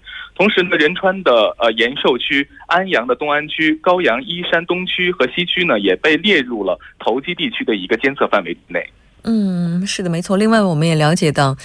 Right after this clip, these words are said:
Speaker 2: 在二季度的时候，韩国目前家庭负债率呢，依然是在不断的攀升，也希望这个政策能够有效的来缓解目前的情况。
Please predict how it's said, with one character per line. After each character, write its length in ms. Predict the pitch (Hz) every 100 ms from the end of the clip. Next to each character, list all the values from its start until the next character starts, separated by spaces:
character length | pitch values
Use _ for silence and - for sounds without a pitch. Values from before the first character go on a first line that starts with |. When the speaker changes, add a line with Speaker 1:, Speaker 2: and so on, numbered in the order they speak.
| - - - -
Speaker 2:
在 300 | - 226 208
二 180 | - 226
季 180 | 196 202
度 200 | 185 180
的 180 | 165 175
时 180 | - 180
候， 160 | 185
韩 380 | 170 - 170 220
国 220 | - 143
目 160 | 180 180
前 200 | - 175
家 220 | - 208
庭 160 | 196 202
负 140 | 196
债 180 | 208 190
率 280 | 208 190 143
呢， 220 | 123 120
依 180 | - 190
然 340 | 185 143 143
是 220 | 160 175
在 200 | 151 151
不 200 | 135 156
断 360 | 151 - 165 147
的 160 | 135 131
攀 280 | - 175 196
升， 240 | - 190 - - -
也 100 | 170
希 140 | 170
望 120 | 208 185
这 80 |
个 80 | 190
政 220 | 175 202
策 180 | 185 180
能 200 | 156 147
够 160 | 180 170
有 240 | 151 123
效 400 | 127 - 208 160
的 80 | 143
来 140 | 147 180
缓 240 | - 175
解 160 | 233 165
目 120 | 160
前 200 | - 135
的 40 |
情 220 | 139 143
况。 240 | 135 131